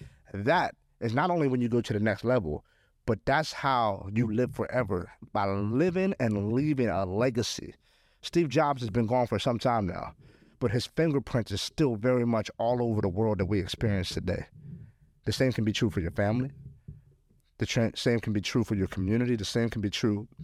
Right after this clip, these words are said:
for the impact that you have here on earth. But you have to commit yourself to not being comfortable,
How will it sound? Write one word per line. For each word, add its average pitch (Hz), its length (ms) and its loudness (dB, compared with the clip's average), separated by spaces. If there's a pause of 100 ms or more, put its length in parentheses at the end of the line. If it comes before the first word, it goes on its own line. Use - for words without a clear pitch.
(640)
for 127 100 0
the 113 160 -2
impact 110 440 0
that - 160 -2
you 104 80 2
have 90 240 0
here 95 200 0
on 95 200 -4
earth. 85 260 -6 (460)
But - 180 -2
you 92 80 0
have 107 160 0
to 117 80 -2
commit 131 320 0
yourself 92 460 -2 (500)
to - 80 -2
not 95 220 0
being 110 180 2
comfortable, 90 560 -2